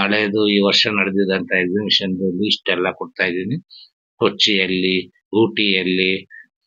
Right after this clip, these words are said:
ಆ, ಕೋಲ್ಕತ್ತಾದಲ್ಲಿ ಎಲ್ಲ ಈಗ ಫೆಬ್ರವರಿ ಟೈಮ್‌ನಲ್ಲೇ ನಡೆಯುತ್ತೆ. ಚೆನ್ನೈಯಲ್ಲೂ ನಡೀತು,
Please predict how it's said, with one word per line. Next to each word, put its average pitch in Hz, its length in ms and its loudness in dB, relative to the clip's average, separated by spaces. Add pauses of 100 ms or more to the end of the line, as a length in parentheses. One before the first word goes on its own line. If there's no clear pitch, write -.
(320)
ಆ, 101 160 2
ಕೋಲ್ಕತ್ತಾದಲ್ಲಿ 95 1500 0
ಎಲ್ಲ 110 300 2
ಈಗ 104 260 2
ಫೆಬ್ರವರಿ 101 640 2
ಟೈಮ್‌ನಲ್ಲೇ 113 460 2
ನಡೆಯುತ್ತೆ. 98 300 0
ಚೆನ್ನೈಯಲ್ಲೂ 104 580 2
ನಡೀತು, 98 520 0